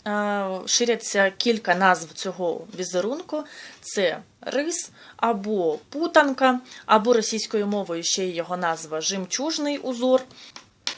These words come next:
Будь-яку путанку, е, ми починаємо із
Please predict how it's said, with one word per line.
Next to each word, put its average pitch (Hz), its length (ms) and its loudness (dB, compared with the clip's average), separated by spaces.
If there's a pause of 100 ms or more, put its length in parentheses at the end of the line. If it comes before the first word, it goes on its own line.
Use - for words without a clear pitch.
(640)
Будь-яку 294 500 -2
путанку, 220 560 -2 (360)
е, 220 200 2
ми 269 140 0
починаємо 233 1080 2
із 190 380 -4